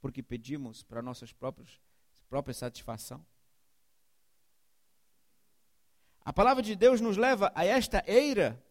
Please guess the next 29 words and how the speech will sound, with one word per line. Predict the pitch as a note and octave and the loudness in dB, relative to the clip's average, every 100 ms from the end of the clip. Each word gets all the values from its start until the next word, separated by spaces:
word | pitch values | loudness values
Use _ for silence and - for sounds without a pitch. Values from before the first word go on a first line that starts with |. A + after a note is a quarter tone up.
| _ | _
aonde | D3 F#3+ C#4+ A#3+ | -2 2 2 0
os | G3 D3 | -6 0
bois | F3 C4 F#3+ | 6 6 6
estão | E3+ B3 C4+ | -2 -2 0
tropeçando, | A3 G3 E3+ - A3 C#4+ A3+ C#3 - _ _ _ _ _ _ _ _ _ _ _ | -2 -4 -6 -4 -2 -2 -4 -10 -14 _ _ _ _ _ _ _ _ _ _ _
porque | G#3+ G#3+ A3 - | -6 -4 -8 -6
estamos | E3+ - A#3+ B3+ A3+ | -8 -2 -2 -2 -4
carregando | - A3 G3 F#3+ F3 G#3+ G3+ | -4 -4 -4 -4 -4 -6 -2
a | G3+ | 0
arca | F3 F3+ G3+ G3+ | 0 -2 -4 -10
do | F3+ F#3 | -10 -12
jeito | D#3 F#3 - | -10 -12 -14
que | - E3+ | -20 -18
Deus | C#3+ F3 F3 E3 | -10 -8 -8 -14
não | E3+ A#3 | -18 -18
quer. | - G2 G#2+ _ _ _ _ _ _ _ _ _ _ _ _ _ _ _ _ _ _ _ _ _ _ _ _ _ _ _ _ _ _ _ _ _ _ | -14 -16 -16 _ _ _ _ _ _ _ _ _ _ _ _ _ _ _ _ _ _ _ _ _ _ _ _ _ _ _ _ _ _ _ _ _ _
Porque | - E3+ | -12 -6
a | E3+ | -4
presença | E3 G3+ G3 F3 | -4 -6 -8 -8
de | F3 | -8
Deus, | F3 F3+ | -6 -8
como | E3+ | -10
eu | E3+ | -8
falei | E3+ | -6
semana | E3 D#3+ D3+ | -8 -10 -10
passada, | C#3+ D3+ D#3 D3+ | -8 -8 -10 -10
ele | - C#3+ | -8 -8
não | C#3 E3+ | -8 -12
muda. | C#3 D3 A2+ E2 | -12 -14 -16 -20